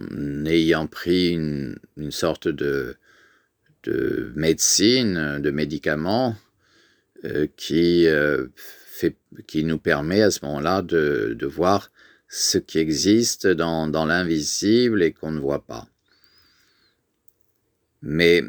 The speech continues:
euh, ça, ça concerne mille neuf cent quatre-vingt-quinze, quand, euh, cela s'est produit pour moi. Et, euh, ce qui est certain, c'est que, euh,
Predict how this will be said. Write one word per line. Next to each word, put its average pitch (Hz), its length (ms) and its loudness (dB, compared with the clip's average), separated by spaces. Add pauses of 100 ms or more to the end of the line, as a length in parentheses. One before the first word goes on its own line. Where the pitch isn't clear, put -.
(140)
euh, 60 260 -2
ça, 101 260 4
ça - 340 0
concerne 80 760 -2
mille 82 200 -2
neuf 80 160 0
cent 87 180 -4
quatre-vingt-quinze, 82 960 0
quand, 76 580 -6 (300)
euh, 53 240 -8
cela 80 340 2
s'est 76 180 -2
produit 76 520 -2
pour 67 240 -8
moi. 95 400 0 (1700)
Et, 85 560 4 (840)
euh, 50 240 -4
ce - 160 0
qui - 120 2
est 101 80 8
certain, 98 460 -2
c'est 90 180 -2
que, 78 500 0 (380)
euh, 50 300 -10